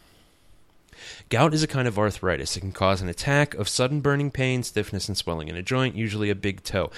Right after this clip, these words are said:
A big toe? That's bullshit. I've never heard that before. These attacks can happen over and over unless gout is treated. Over time, they can harm your joints, tendons, and other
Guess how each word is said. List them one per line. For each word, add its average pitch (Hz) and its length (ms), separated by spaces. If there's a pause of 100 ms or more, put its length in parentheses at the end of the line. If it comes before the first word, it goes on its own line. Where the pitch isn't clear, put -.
(160)
A 127 60
big 254 420
toe? 104 540 (1400)
That's - 400 (760)
bullshit. 110 480
I've 82 80
never 95 220
heard 92 140
that 110 180
before. 90 340 (280)
These 156 200
attacks 151 400
can 135 100
happen 120 280
over 113 260
and 107 100
over 104 240
unless 98 340
gout 107 420
is 101 240
treated. 80 480
Over 101 180
time, 117 320
they 110 80
can 101 140
harm 104 200
your 101 80
joints, 95 360
tendons, 90 400
and 82 100
other 85 200